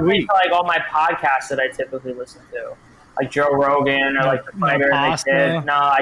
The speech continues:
Speaker 1: did pasta
Speaker 3: Nothing?
Speaker 1: already. We, we, I need to make one of her recipes. I don't know. I don't know. Shoot.
Speaker 3: Nothing?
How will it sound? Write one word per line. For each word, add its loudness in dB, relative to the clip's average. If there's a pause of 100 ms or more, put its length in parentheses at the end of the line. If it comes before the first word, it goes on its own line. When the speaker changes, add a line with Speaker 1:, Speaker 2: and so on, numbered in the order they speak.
Speaker 1:
did -2
pasta 2
Speaker 3:
Nothing? 2
Speaker 1:
already. 2
We, 0
we, -2
I 0
need -6
to -10
make -4
one -4
of -8
her -6
recipes. -10 (1160)
I 2
don't 0
know. 2
I 0
don't 0
know. 0
Shoot. -2 (680)
Speaker 3:
Nothing? -6